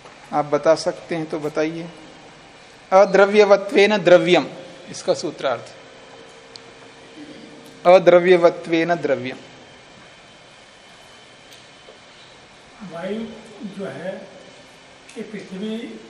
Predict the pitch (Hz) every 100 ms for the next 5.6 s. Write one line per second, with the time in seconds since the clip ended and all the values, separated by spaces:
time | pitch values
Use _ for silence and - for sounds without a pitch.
0 | 202 196 196 196 196 165 165 185 190 -
1 | - - - - - - 170 170 185 185
2 | 185 175 - 156 131 - - - - -
3 | - - - - - - - - - -
4 | - - - 294 175 180 202 185 175 156
5 | 147 131 123 127 139